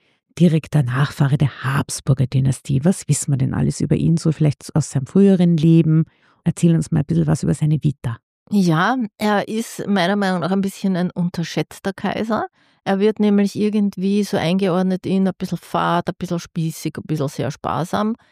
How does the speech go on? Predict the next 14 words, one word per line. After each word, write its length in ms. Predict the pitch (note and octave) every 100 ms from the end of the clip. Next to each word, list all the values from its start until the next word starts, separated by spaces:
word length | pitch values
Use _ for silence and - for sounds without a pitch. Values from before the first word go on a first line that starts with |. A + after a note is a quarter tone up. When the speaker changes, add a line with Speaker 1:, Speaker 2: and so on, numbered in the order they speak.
| _
Speaker 2:
Ja, 400 | - - G#3+ A3 - -
mag 400 | - G3+ F#3 -
sein, 260 | F#3 F3
dass 100 | G3+
er 80 | F#3+
das 180 | F#3 F3
alles 340 | - F3+ F#3
war, 300 | - D#3 F#3+ G#3+ _ _ _ -
aber 600 | E3 F3 F#3+ F#3 F#3 - _ _ _ _ -
ich 220 | F#3+ -
glaube, 420 | - D3+ G3+ G3+
dass 160 | F#3+ F#3
er 80 |
ein 100 | F#3+